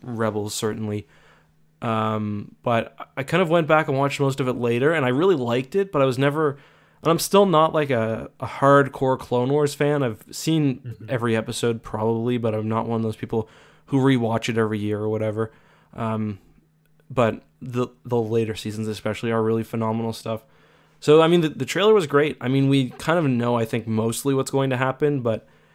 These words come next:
Speaker 1: the, uh, the strides they made in, like, animation, I think, are really noticeable. Not only from, like, when the series came out, um,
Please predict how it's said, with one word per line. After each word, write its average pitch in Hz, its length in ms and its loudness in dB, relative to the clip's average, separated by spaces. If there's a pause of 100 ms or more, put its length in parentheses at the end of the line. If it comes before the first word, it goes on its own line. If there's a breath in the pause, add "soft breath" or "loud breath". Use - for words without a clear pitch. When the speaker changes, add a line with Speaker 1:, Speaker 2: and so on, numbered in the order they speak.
(280 soft breath)
Speaker 1:
the, 113 180 0
uh, 110 200 0
the 117 140 -4
strides 170 440 2
they 170 100 0
made 135 200 2
in, 127 60 -6
like, 117 340 -4 (160)
animation, 117 600 0
I 107 100 -4
think, 110 240 -4
are 110 80 0
really 110 220 2
noticeable. 110 600 -4 (340 soft breath)
Not 143 180 4
only 175 200 2
from, 143 200 0
like, 117 360 -2
when 123 280 -2
the 120 100 -2
series 123 480 -4
came 110 360 -4
out, 139 320 -2 (420)
um, 110 600 -6